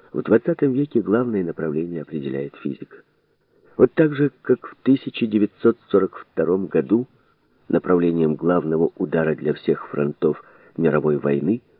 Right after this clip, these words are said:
стал Сталинград. Но следом, вплотную, по пятам, шли за Штрумом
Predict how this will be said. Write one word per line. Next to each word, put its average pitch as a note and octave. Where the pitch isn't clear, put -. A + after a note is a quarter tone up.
стал F2
Сталинград. D2
Но D2+
следом, A2
вплотную, G2
по F2
пятам, G2+
шли A2+
за A#2
Штрумом G#2+